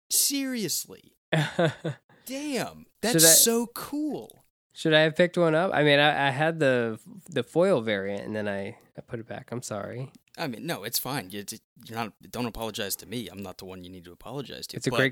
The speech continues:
Speaker 1: it's,
Speaker 2: cover.
Speaker 1: I, I didn't even realize that 'cause I just, I was kinda just flipping through whatever, and I saw on the side, and I was like, "Zerdy, I know him." I was like, "Wait, wait, wait a second. Why is it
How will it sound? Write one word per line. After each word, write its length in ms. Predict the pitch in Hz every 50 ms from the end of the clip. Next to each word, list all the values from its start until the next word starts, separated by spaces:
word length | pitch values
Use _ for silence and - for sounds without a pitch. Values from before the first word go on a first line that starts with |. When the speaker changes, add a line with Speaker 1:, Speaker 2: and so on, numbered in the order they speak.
| -
Speaker 1:
it's, 0 |
Speaker 2:
cover. 360 | 143 135 131 123 120 117 120 123
Speaker 1:
I, 200 | 135 151 151 139 _ _ _ _ _ _ _ _ _ -
I 100 | 139 151
didn't 300 | 143 165 160 - 156 151
even 260 | 143 131 139 127 117
realize 640 | 104 113 135 180 190 175 131 107 98 98 101 98 -
that 280 | - 104 101 95 - _ _ _ _ _ -
'cause 180 | - 143 139 -
I 100 | 151 151
just, 200 | 139 147 143 139
I 120 | 135 156
was 160 | 151 151 139 -
kinda 200 | - 160 147 123
just 180 | - - -
flipping 320 | - - 135 - - 127 113
through 220 | 151 185 214 185
whatever, 320 | 135 110 107 107 104 113
and 100 | 113 110
I 60 | 110 110
saw 200 | - - 135 120
on 120 | 113 110
the 60 | 110
side, 340 | 104 - - 180 185 160 131
and 100 | 120 110
I 80 | 110 113
was 260 | 117 120 120 113 -
like, 160 | 123 117 104
"Zerdy, 440 | 110 - 127 151 156 120 104 101 98 _ _ -
I 100 | 208 175
know 180 | 123 101 95 92
him." 280 | - 95 101 113 135 _ _ _ _ _ _
I 180 | - _ _ _
was 100 | - -
like, 120 | 156 147 -
"Wait, 220 | 196 214 - _
wait, 180 | 156 185 208 202
wait 400 | 185 185 185 185 180 190 190 170
a 40 |
second. 340 | 139 - - 107 - 110 110 _ _ _ _
Why 220 | - 135 151 180 196
is 200 | 190 185 - -
it 100 | 170